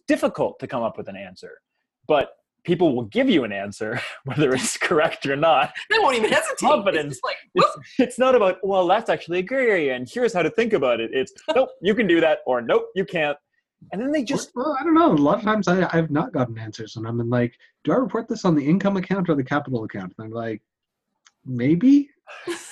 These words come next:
Speaker 1: Yeah, that's if you, you need to get a couple of levels up.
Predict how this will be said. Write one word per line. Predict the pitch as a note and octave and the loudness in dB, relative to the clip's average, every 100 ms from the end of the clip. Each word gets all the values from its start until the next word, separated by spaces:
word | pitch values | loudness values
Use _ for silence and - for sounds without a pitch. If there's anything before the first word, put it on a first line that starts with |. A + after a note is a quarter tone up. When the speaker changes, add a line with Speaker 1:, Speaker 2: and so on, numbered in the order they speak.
| A5+ - - _ _ F#4 F4+ F#3+ | -20 -20 -20 _ _ -6 -4 0
Speaker 1:
Yeah, | F#3 - | 0 0
that's | C#3 F#3+ G3+ | 2 2 2
if | C4 | -2
you, | B3 G3 - - | -2 -4 -6 -8
you | E3 | -4
need | F3+ G3 | -2 -2
to | A3 | 0
get | G#3 - | 0 0
a | D#3 | -4
couple | F#3 - F3+ | -6 0 2
of | C#3+ | 2
levels | D3 C3+ A#2+ | 2 0 0
up. | B2 G2 - | 0 -2 -4